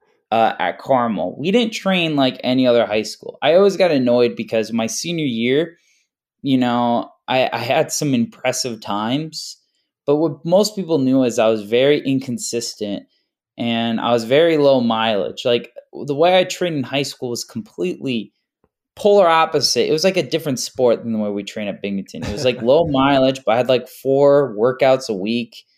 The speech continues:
Speaker 1: It was just very bizarre. And when I got to Binghamton, you know, I was, like, one of the best recruits we've had just in terms of, like, my, some of my P Rs, which now it's funny is, like, nowadays these high school kids,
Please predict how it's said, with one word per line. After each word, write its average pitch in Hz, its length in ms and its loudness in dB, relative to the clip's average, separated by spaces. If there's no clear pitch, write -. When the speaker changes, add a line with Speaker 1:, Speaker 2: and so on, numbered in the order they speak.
Speaker 1:
It 151 60 0
was 156 160 0
just 131 180 0
very 165 360 4
bizarre. 104 640 -2
And 139 280 2
when 151 100 0
I 160 80 0
got 214 220 0
to 151 80 -4
Binghamton, 117 840 0
you 117 120 0
know, 113 440 -2
I 139 140 4
was, 139 260 2
like, 131 260 0
one 143 220 0
of 143 60 0
the 131 80 -2
best 123 400 -2
recruits 131 580 -8
we've 110 160 -6
had 127 520 -2
just 127 200 -8
in 117 120 -6
terms 117 400 -6
of, 101 120 -4
like, 98 320 -4
my, 110 360 -4
some 120 220 -6
of 110 80 0
my 104 180 -4
P 104 220 -8
Rs, 127 540 0
which 131 360 -2
now 143 300 2
it's 120 140 -2
funny 120 400 -2
is, 107 100 -6
like, 101 160 -4
nowadays 117 540 2
these 107 180 -6
high 113 160 0
school 110 240 -10
kids, 101 500 -6